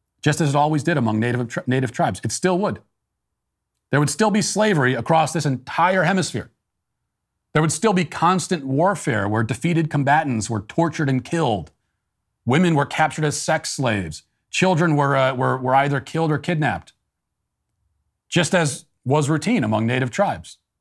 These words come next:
There would certainly be no human rights here, no democracy, none of that.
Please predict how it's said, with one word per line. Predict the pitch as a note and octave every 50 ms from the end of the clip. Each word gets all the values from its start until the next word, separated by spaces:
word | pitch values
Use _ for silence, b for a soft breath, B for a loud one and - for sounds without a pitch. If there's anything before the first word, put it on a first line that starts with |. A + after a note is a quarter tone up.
| _ _ _ _ _ _ _ _ _ _ _ _ _ _ _ _ _ _ _ _ _ _ _ _ _ _
There | - C3
would | B2+ A2
certainly | - G#3 G#3+ F3 D3+
be | C3 C3
no | B2+ B2+ B2+
human | A#2 - - C#3+ C#3 A2+ G2
rights | F#2 G2+ C#3 G3 - - -
here, | F#2+ E2 F2 B2 E3 - _ _ _ _ _ _ _ _ _ _ _ _ _ _ _ -
no | - C3+ C#3
democracy, | A2+ A#2+ A2 G#2 A#2+ E3 F3 - - A#2+ A2 - G#2 F#2+ A2+ D#3+ F#3 - _ _ _ _ _ _ _ _ _
none | - F#3+ B3
of | A3+ C3 F2+
that. | - - - _